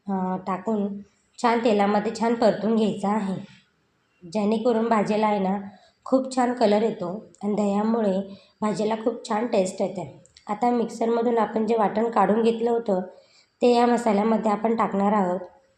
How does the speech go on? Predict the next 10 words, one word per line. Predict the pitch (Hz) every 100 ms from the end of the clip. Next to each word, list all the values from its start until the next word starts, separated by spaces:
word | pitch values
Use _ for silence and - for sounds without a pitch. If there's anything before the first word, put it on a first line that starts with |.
| _ _ _ _
आणि | 226 240 233
तेलामध्ये | 220 202 226 233 208 202
हे | 190 220
मसाले | 220 196 - 202 220
जे | 220 233
आहे, | 233 208 185
हे | 170 220
जे | 226
वाटण | 214 185 226 240
आहे, | 226 190